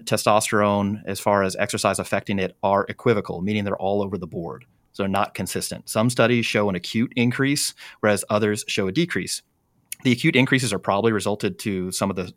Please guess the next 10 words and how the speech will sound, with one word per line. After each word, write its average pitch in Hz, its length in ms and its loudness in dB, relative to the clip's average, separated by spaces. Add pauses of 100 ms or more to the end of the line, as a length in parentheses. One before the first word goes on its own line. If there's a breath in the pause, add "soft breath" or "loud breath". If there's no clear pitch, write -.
(100)
the 92 360 -8
issues 98 320 -4
we 92 80 -8
talked - 260 -6
about 90 220 -6
earlier. 101 340 0
So 92 200 -4
decreased 92 520 -4
sort 95 160 -6
of - 140 -12